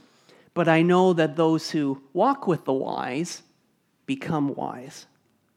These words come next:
Guard your heart. You know, it refers to our thinking, our feeling, and our emotions and our choosing.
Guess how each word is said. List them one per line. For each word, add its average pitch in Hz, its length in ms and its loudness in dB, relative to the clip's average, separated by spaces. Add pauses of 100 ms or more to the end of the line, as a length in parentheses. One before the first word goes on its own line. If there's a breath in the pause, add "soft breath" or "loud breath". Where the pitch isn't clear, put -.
(140)
Guard 220 500 2
your 185 460 0 (720)
heart. - 580 -6 (760)
You 208 120 0
know, 202 100 4
it 208 40 6
refers 214 420 0
to 208 120 2
our 196 140 4
thinking, 180 680 -2 (400 soft breath)
our 156 120 -2
feeling, 208 760 2 (380 soft breath)
and 165 140 2
our 165 180 4
emotions 170 580 2
and 151 140 0
our 139 140 0
choosing. 139 580 -4